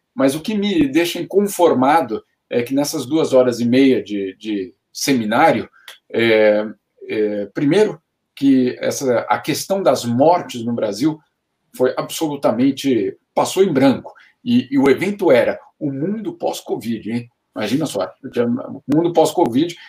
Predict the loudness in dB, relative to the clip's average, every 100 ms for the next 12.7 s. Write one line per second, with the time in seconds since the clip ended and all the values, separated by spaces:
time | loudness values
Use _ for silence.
0 | -12 -6 -4 -6 -8 -6 -4 -2 0 2
1 | 2 0 -4 -6 -2 -2 2 2 2 4
2 | 6 4 2 -2 0 2 0 0 -4 -4
3 | _ _ _ -2 -2 -2 -6 -8 -8 -8
4 | -8 -4 -4 -2 -2 -4 -6 -2 0 0
5 | -2 -10 -4 -4 -2 -2 0 0 0 0
6 | 2 2 0 _ -8 -2 0 0 0 -2
7 | -12 -20 _ _ _ 0 0 2 4 4
8 | 4 2 0 -6 -4 -2 -2 -6 -8 -6
9 | -2 -2 0 0 2 2 2 0 -4 -4
10 | 0 -2 -2 -6 -4 -4 0 0 0 2
11 | 0 2 0 0 -2 -6 -2 0 -2 -2
12 | -4 -2 -2 0 -2 -4